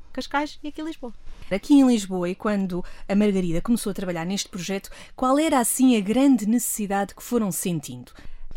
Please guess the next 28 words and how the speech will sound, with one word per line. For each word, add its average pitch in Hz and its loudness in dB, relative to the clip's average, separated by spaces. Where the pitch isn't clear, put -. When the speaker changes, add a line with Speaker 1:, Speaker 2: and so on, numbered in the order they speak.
Speaker 1:
Muito 285 -2
em 285 -4
concreto, 254 -4
quando 240 -6
eu, 277 -2
eu 254 -6
já, 254 -6
já 247 -6
entrei 254 -6
em 262 -4
plena 254 -6
pandemia, 220 -6
não 185 -10
é? 208 -10
Portanto, 196 0
houve 202 -6
aqui 220 -6
um 226 -4
readaptar 220 -4
da 214 -4
solução. 185 -6
Aquilo 180 -6
que - -8
eu 202 -4
posso - -6
partilhar, 233 -2
porque - -20
também 208 -4